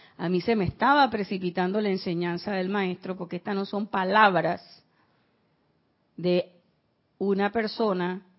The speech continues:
común y silvestre, sino que son palabras de los maestros ascendidos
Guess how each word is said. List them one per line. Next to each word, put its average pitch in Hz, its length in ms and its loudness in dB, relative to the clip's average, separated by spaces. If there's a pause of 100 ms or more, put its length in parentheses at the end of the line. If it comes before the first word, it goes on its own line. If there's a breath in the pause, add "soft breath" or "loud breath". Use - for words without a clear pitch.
(400)
común 170 360 -4
y 190 60 -2
silvestre, 202 560 -4
sino 170 260 -6
que 180 100 -4
son 196 240 -2
palabras 208 800 2
de 226 80 0
los 175 160 0
maestros 208 580 -4
ascendidos 220 680 -2